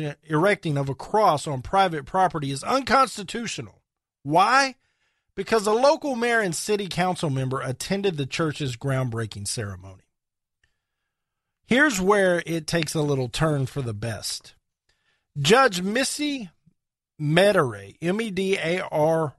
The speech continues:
Y, of the three hundred forty-seventh District Court of Nueces County, allowed Green to enter into a court-approved settlement. And in the settlement, he confesses that the lawsuit was baseless and without merit.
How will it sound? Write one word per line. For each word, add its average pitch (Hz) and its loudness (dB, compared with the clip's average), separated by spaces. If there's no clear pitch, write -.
Y, 131 0
of 147 -2
the 143 0
three 233 -2
hundred 180 0
forty-seventh 165 0
District 147 -2
Court 135 -2
of 123 -4
Nueces 135 0
County, 123 -2
allowed 220 6
Green 208 -2
to 160 -6
enter 156 -2
into 156 -2
a 135 0
court-approved 170 0
settlement. - -4
And 180 0
in 277 2
the 311 4
settlement, 127 0
he 190 -10
confesses 175 0
that 131 -6
the 147 -4
lawsuit 156 2
was 123 -8
baseless 233 -2
and 165 -2
without 165 2
merit. 151 -2